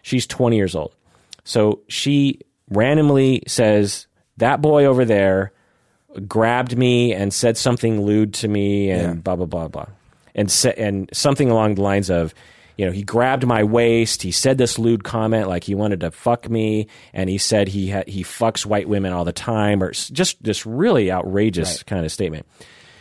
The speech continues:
Speaker 1: Her husband and a group of other white men kidnap him. Now, these white men, I don't know, but they didn't just do this without the cultural precedent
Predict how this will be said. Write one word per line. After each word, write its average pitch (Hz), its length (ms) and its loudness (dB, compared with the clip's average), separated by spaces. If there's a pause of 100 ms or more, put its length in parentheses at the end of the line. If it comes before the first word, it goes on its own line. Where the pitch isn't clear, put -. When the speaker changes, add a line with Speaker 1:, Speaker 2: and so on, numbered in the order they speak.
(240)
Speaker 1:
Her 139 160 2
husband 156 440 4
and 123 140 4
a 113 40 0
group 139 220 2
of 127 120 4
other 110 160 4
white 107 300 4
men 98 400 2 (400)
kidnap 151 480 2
him. 101 240 -8 (100)
Now, 131 340 0 (320)
these 180 220 -2
white 139 240 2
men, 107 220 -2
I 104 140 0
don't 95 180 -2
know, 98 440 -2 (300)
but 135 240 0 (680)
they 143 200 0
didn't 240 220 2
just 131 280 0
do 139 200 2
this 110 460 0 (320)
without 135 580 0
the 107 100 -4
cultural 131 600 -2
precedent 101 720 -2